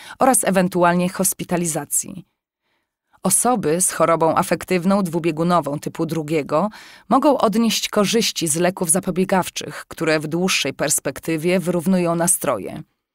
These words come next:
Przeciwdziałają one negatywnym skutkom hipomanii,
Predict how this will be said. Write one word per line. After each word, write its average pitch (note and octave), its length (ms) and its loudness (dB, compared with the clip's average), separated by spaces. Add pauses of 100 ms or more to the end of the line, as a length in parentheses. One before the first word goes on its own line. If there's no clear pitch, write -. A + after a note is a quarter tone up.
(140)
Przeciwdziałają E3 880 2
one D#3 240 0
negatywnym D3+ 600 -2
skutkom - 520 -4
hipomanii, D3 760 0